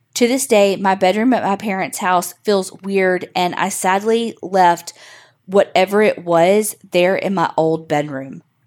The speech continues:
For Christmas this year, I'll be staying in my old bedroom, so I'll keep y'all posted on that.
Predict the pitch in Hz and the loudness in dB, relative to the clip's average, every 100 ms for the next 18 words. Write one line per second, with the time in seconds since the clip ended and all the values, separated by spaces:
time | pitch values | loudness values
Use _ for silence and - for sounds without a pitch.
0 | _ _ 196 190 208 208 233 254 254 254 | _ _ -4 -2 -4 -2 -4 -2 -4 0
1 | 247 247 - _ _ _ 175 180 185 - | 2 2 -2 _ _ _ -2 -2 -4 -4
2 | 175 180 202 202 185 - 165 165 147 147 | -2 -2 -2 -4 -4 -2 -4 -2 -4 -4
3 | 131 151 165 _ - - - - 214 196 | -10 -12 -18 _ -20 -20 -12 -4 4 6
4 | 185 180 175 - - 180 - 214 208 185 | 8 6 4 0 -4 -4 -4 -8 -2 -2
5 | 185 185 175 170 156 151 147 135 - - | 0 -4 -4 -4 -4 -4 -6 -8 -14 -18